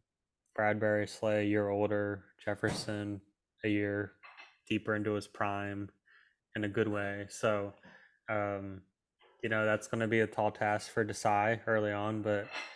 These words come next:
they brought back their two cornerbacks that they trust a lot, and I think, uh, I think the Eagles, they come out in their home opener, and I think they, they win confidently. Um, I'm gonna give this one a seven just be-,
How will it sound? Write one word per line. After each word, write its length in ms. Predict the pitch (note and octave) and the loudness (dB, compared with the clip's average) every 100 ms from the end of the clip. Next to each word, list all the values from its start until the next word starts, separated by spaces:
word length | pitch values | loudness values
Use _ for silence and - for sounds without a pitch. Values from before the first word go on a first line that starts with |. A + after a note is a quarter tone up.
| - - _ _ | -20 -20 _ _
they 80 | G#2+ | -2
brought 300 | G#2 G#2 G2+ | 2 0 2
back 340 | G#2 G2+ G2 - _ | 0 0 -2 -8 _
their 100 | A2+ | -2
two 200 | G#2 A2+ | 0 0
cornerbacks 520 | - A2+ G#2+ G#2 G#2 | 0 -2 2 2 2
that 100 | - | -2
they 80 | G#2+ | -6
trust 360 | G2+ A2 G2+ - | -2 -4 -4 -4
a 40 | |
lot, 260 | G#2 G#2 G2+ | -4 -2 -2
and 120 | G2+ | -4
I 60 | G2 | -8
think, 420 | - G2+ G2 - - _ _ _ - - - _ _ - | -8 -8 -8 -14 -20 _ _ _ -20 -20 -20 _ _ -8
uh, 40 | G2+ G2 G2 G2 | -4 -2 -4 -6
I 40 | G2 - _ | -12 -18 _
think 160 | A2+ A2 | -4 -2
the 80 | A2+ | 0
Eagles, 640 | A2 A2+ G#2+ G#2+ - - _ _ _ | 0 0 -2 -6 -12 -16 _ _ _
they 100 | G#2 | -6
come 200 | G2+ A2 | -4 -2
out 320 | G#2+ G#2+ G#2 G#2 | 0 0 0 -4
in 60 | |
their 100 | G#2 | -4
home 220 | G#2 G#2 | -2 -2
opener, 400 | G2+ G2+ - G#2 | -2 -4 -4 -4
and 100 | G2+ | -2
I 80 | G2 | -4
think 340 | G2 G#2+ G2 - | -6 -8 -8 -4
they, 340 | G#2 G2+ G2+ - - | -4 -2 -6 -6 -4
they 80 | |
win 200 | G#2 G#2 | -2 -4
confidently. 800 | G2 G#2 G2 - G2+ G2+ G2+ G2 - _ - - - - _ - | -4 -4 -4 -4 -8 -4 -6 -6 -10 _ -20 -20 -20 -20 _ -2
Um, 400 | G#2 G2+ G2 F#2+ - | 0 0 -2 -10 -6
I'm 80 | A2+ | 0
gonna 140 | B2 | 4
give 120 | B2 | 6
this 180 | C3+ B2 | 6 4
one 120 | C3+ | 0
a 40 | A#2 | 0
seven 440 | - A#2 A#2 A#2+ | 4 4 6 2
just 200 | A2 G2+ | 0 0
be-, 200 | A#2 G#2 | 0 0